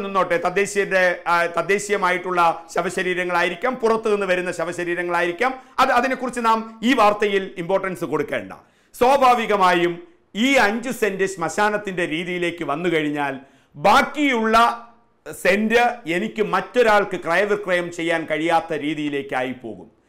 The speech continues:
കാരണം ഈ അഞ്ച് സെന്റ് പ്രവർത്തിക്കുന്നത് ശ്മശാനത്തിലാണ്. പതിയെ പതിയെ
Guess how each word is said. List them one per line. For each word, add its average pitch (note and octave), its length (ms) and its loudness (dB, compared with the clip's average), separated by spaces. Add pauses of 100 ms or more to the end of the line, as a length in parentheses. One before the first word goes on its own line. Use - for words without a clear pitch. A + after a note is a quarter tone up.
(140)
കാരണം G3 480 2 (260)
ഈ A3+ 200 2
അഞ്ച് G#3 300 2
സെന്റ് F#3+ 300 -4
പ്രവർത്തിക്കുന്നത് D#3+ 760 -6
ശ്മശാനത്തിലാണ്. D3 840 -6 (420)
പതിയെ A#3 300 4 (120)
പതിയെ G3+ 560 0